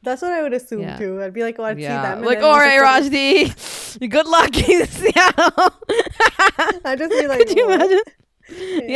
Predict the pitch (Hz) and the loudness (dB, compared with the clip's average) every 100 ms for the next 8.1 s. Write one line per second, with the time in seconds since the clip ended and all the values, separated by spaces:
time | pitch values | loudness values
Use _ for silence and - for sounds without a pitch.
0 | 302 269 220 226 254 311 285 466 403 330 | 0 -2 -4 -12 -8 -6 -2 -2 -2 0
1 | 311 277 240 302 294 254 214 - 262 269 | 0 0 -2 -4 -4 -6 -10 -8 -4 -2
2 | 254 349 359 330 285 - - - 262 269 | -2 0 2 2 2 -2 -8 -8 -8 -6
3 | 330 403 190 208 285 247 277 330 294 349 | -8 -8 -8 -4 -4 -2 0 0 0 -2
4 | - 233 202 185 - _ _ _ _ 254 | -2 -6 -8 -10 -14 _ _ _ _ -10
5 | 254 254 233 247 202 233 233 214 190 190 | -6 -4 0 2 2 -2 -4 -6 -8 -6
6 | 254 659 605 - _ _ _ _ _ _ | -8 -8 -16 -20 _ _ _ _ _ _
7 | _ _ 214 220 196 165 - 117 185 240 | _ _ -2 0 0 -2 -4 -6 -6 -6